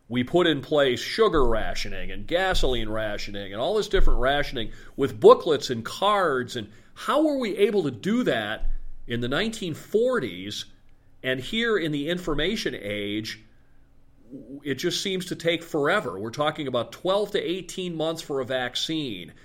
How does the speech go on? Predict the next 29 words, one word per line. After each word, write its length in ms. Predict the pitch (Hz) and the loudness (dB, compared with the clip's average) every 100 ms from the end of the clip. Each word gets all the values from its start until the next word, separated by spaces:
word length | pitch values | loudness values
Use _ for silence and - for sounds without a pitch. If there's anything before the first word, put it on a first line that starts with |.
| - - | -20 -14
and 160 | 127 123 | -4 -2
it 140 | 120 | -2
took 240 | - 147 - | 0 -2 0
weeks 360 | 123 196 190 | 2 2 2
and 140 | 180 160 | -2 2
weeks 280 | 165 165 165 | 2 2 -2
and 140 | 139 | 0
weeks 300 | 156 160 - | 4 4 2
to 80 | 131 | -2
get 240 | 131 127 | -2 -2
Navy 360 | 120 143 160 143 | -2 0 0 -2
hospital 600 | - 151 170 - 127 110 | -4 -4 -4 -2 -2 -4
ships 580 | - 131 117 - - - _ - - - - | -4 0 0 -2 -8 -12 _ -20 -20 -20 -8
in 220 | 131 123 | -4 -4
place. 580 | - 156 156 151 - - - - - - - - 87 104 | -2 2 4 2 -2 -6 -10 -20 -20 -20 -20 -20 -20 -16
How 520 | 101 - - 226 277 | -12 -6 0 2 4
is 240 | 269 269 160 | 2 -2 2
it 320 | 135 127 - | 2 2 0
that 140 | 135 | -4
we're 220 | 143 139 131 | -2 -2 -4
just 560 | - - 185 - - | -4 0 0 -2 -6
so, 480 | - 214 226 247 - - - - - - - - - - | 0 4 6 4 2 -4 -10 -14 -12 -12 -14 -20 -10 -6
it, 240 | 135 139 | -4 -4
seemingly 560 | - 226 240 185 151 - | -4 -2 -2 0 -2 -2
unready 600 | 156 180 151 165 196 165 | -2 0 4 4 4 0
to 100 | 147 | -2
do 260 | 117 165 233 | -2 0 2
those 320 | 160 101 - | 0 -2 -6
things? 580 | 110 101 92 107 117 | -6 -6 -6 -8 -8